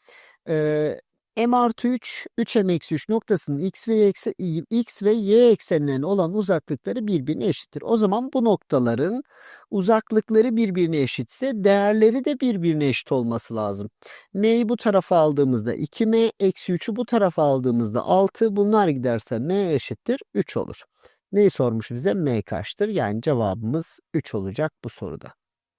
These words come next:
Şimdi bakın bu noktalar arası uzaklık kısmını iki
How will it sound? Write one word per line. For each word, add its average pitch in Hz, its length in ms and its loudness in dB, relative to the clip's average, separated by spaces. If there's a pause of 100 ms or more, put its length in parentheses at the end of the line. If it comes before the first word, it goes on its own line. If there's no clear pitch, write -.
(1600)
Şimdi 220 360 0
bakın 233 340 4
bu 240 140 4
noktalar 240 480 2
arası 262 340 -2
uzaklık 220 520 -2
kısmını 202 560 0 (120)
iki 247 440 0